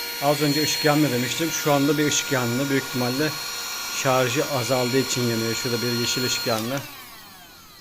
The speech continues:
Ben de cihazı şarja takacağım. Ürünü ben beğendim şu anda. Şarjı ne kadar gidiyor bilmiyorum. Kutuda kullan-, kullanım kılavuzu çıkmadı. Hiçbir şey çıkmadı.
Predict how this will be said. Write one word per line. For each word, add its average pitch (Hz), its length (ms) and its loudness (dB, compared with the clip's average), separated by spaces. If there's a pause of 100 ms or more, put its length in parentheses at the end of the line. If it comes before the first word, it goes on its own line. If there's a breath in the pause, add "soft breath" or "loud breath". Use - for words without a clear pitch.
(260)
Ben 113 180 -4
de 104 100 -6
cihazı 127 560 -2
şarja 127 420 -6
takacağım. 127 480 -6 (800 loud breath)
Ürünü 180 280 0
ben 180 200 0
beğendim 170 320 2
şu 139 180 -4
anda. 135 280 -4
Şarjı 139 400 -2
ne 151 100 2
kadar 147 200 2
gidiyor 131 320 -2
bilmiyorum. 127 580 -2
Kutuda - 300 -8
kullan-, 127 360 -2 (140)
kullanım 123 360 -4
kılavuzu 117 280 -4
çıkmadı. 113 460 -6
Hiçbir 120 300 -14
şey 123 380 -4
çıkmadı. 113 580 -6